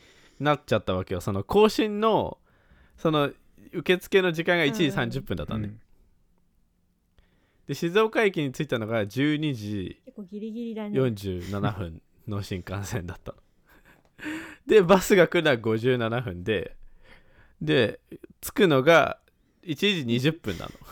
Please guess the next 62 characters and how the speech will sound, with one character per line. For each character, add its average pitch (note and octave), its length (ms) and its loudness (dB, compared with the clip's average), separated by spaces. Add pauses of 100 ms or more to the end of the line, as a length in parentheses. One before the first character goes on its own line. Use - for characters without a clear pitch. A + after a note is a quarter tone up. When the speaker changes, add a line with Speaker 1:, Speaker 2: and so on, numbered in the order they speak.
(1300)
Speaker 1:
の。 G#3+ 80 -12
Speaker 2:
う - 0 -
ん。 G3+ 300 -14 (500)
Speaker 1:
ま C#3+ 100 -2
あ、 C3 40 0
結 F3 220 -4
構 C#3 40 -12
ギ D#3+ 180 0
リ F#3+ 140 0
ギ G3 80 0
リ F#3+ 140 -2
じ C#3 100 0
ゃ G#2 60 0
ん。 F#2+ 80 -10 (920)
Speaker 3:
う D3 40 -10
ん。 D3 40 -6
Speaker 1:
で、 E3+ 340 2 (240)
す - 240 2
ご B3+ 240 6
い F#3 160 4
の C#3 140 2
が D#3+ 160 6
そ A#2+ 160 -4
こ B2 140 -4
か G#2+ 160 -6
ら、 G#2 180 -2 (720)
バ E3 180 8
ス A3+ 180 6
が B2 120 6
Speaker 2:
バ D#3 60 6
ス C#3+ 60 2
だ - 40 -16
か - 120 -18
ら - 20 -16
ね。 - 100 -16
Speaker 1:
遅 E3 240 8
れ G#3+ 160 12
る F3 120 8
の A2+ 120 2
ね。 - 220 -2 (480)
<laughs> E4 400 -10
う-、 - 280 -4
話 E3 400 6
は C#3+ 160 10
う C#3 80 4
ま D#3 160 6
い、 - 40 -4 (380)
う D3 140 0
ま F3 160 6
い E3+ 80 2
こ C3 140 0
と B2+ 100 0
が A2+ 120 4
で C3 140 6
き - 80 -14
て A#2+ 140 2
る G#2+ 100 0
ん G#2 60 -6
だ G2 120 -2
け G2 100 -2
ど G2 100 -4
さ、 F#2 480 -4